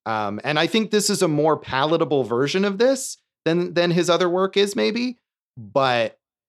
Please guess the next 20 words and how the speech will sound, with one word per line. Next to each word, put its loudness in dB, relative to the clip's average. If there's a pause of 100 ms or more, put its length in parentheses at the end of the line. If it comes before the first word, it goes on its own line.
(200)
I, -4
I 0
just, -8
it's -6
still, -2 (280)
again, 0
watching 0
it -2
this 0
time, 0
I 2
wasn't 0
quite 0
sure 0
what 0
I 0
would -4
think -2
of 0
it. -2